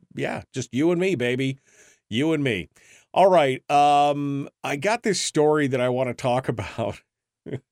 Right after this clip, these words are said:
for Amazon and Alexa. Do I have enough time? I don't know. I don't think I have enough time for this, so I'm gonna pick that up in the next segment.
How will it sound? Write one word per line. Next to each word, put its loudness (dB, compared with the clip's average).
for -2
Amazon -2
and -8
Alexa. -6
Do -8
I -4
have -6
enough -8
time? -6
I -4
don't 0
know. -6
I -4
don't 0
think -2
I 0
have -4
enough -8
time -4
for -14
this, -8
so -2
I'm -2
gonna -2
pick -2
that 0
up -4
in -6
the -6
next -8
segment. -6